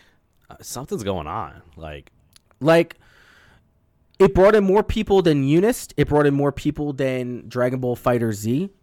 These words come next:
Speaker 2: It brought in, or Dragon Ball FighterZ. It brought in more people than BlazBlue Cross Tag Battle. And all those games are back in one way or another. BlazBlue Cross Tag Battle is being considered, uh,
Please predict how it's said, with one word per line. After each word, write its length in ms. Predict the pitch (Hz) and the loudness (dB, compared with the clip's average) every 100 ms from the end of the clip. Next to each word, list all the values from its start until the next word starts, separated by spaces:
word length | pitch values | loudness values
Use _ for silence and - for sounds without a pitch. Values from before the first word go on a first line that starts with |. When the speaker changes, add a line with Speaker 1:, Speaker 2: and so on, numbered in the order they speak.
| - | -6
Speaker 2:
It 160 | 113 | -4
brought 240 | 120 123 120 | 0 0 0
in, 240 | 117 110 | -2 -4
or 180 | - 123 | -6 -6
Dragon 260 | 120 127 127 | 0 0 0
Ball 120 | 113 | -4
FighterZ. 460 | - 120 135 165 - | -2 0 0 -4 -6
It 100 | 117 | -4
brought 180 | 120 | -4
in 60 | 117 | -4
more 180 | 110 113 | -4 -6
people 340 | - 120 120 | -8 -8 -6
than 340 | 110 107 107 - _ _ _ | -4 -4 -6 -10 _ _ _
BlazBlue 540 | 110 123 135 - 131 123 | -4 -2 -2 -4 -4 -2
Cross 320 | 160 196 - | 0 0 0
Tag 260 | 131 90 | -4 -4
Battle. 380 | 90 82 50 50 _ _ _ _ _ _ - | -8 -12 -14 -20 _ _ _ _ _ _ 0
And 140 | 147 - | 0 2
all 280 | 151 185 208 | 4 6 6
those 340 | 233 214 160 | 6 4 4
games 480 | 214 233 170 135 - | 2 4 2 -4 -2
are 160 | 147 143 | 0 0
back 420 | - 156 143 - | 2 2 2 0
in 200 | 139 131 | -2 0
one 220 | 127 135 | 0 0
way 200 | 127 120 | 0 0
or 160 | 110 107 | -2 -2
another. 400 | 135 160 - - _ | 0 0 -4 -12 _
BlazBlue 460 | - 156 202 214 214 | -2 -2 -2 -4 -4
Cross 300 | - 196 202 | 0 2 2
Tag 240 | 190 135 | 0 -2
Battle 280 | 113 117 120 | 0 0 0
is 140 | 123 113 | -2 0
being 260 | 143 147 | 0 0
considered, 540 | 135 131 - 139 135 131 | -2 -8 -4 -2 -2 -4
uh, 440 | 135 131 131 131 | -4 -2 -2 -2